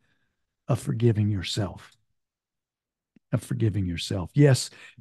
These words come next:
you'll be happier, more resilient, more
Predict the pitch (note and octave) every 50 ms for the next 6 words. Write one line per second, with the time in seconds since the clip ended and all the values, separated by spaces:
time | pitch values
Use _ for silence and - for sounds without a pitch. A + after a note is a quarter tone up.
0 | - - C#3+ D#3 D#3 C#3 B2+ C3+ B2 A#2 - - - G3 E3+ - - C3+ G#2+ F#2
1 | F2+ E2 F2 - _ _ _ _ _ _ _ _ _ _ _ _ - C3+ C#3 D#3+
2 | G3 G#3+ G#3+ G#3 G#3 G3 E3 C#3+ D3 F3 F3 D3+ C3 A#2 A#2 A2+ - E3+ D3 D#3+
3 | F#3 G3 G#3 G3 F3